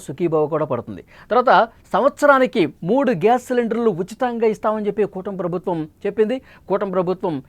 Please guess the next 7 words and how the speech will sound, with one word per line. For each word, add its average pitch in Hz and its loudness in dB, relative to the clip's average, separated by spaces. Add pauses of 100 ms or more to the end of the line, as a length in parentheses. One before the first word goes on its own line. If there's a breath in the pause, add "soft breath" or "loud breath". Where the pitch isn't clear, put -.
(100)
ఏదైతే 226 2 (100)
ఎన్నికల 220 0
సమయంలో 196 0
హామీ 202 2
ఇచ్చిందో 208 0 (500 soft breath)
కూటమి 190 0
పార్టీలు, 220 0